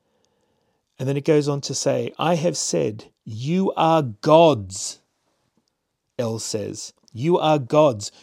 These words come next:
You are all sons of the Most High." <laughs> I mean, he, he says it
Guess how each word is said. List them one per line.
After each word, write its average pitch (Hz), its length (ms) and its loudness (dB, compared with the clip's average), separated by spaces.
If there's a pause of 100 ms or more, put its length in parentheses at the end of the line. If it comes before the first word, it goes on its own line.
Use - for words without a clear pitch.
You 185 400 0
are 170 260 2
all 175 240 4
sons 139 800 -4
of 143 220 -4
the 143 100 -4
Most 139 340 -2
High." 143 520 -6 (640)
<laughs> - 0 -
I - 520 -6 (400)
mean, 180 220 2
he, 208 160 -2
he 196 200 -4
says 202 400 0
it 196 140 -4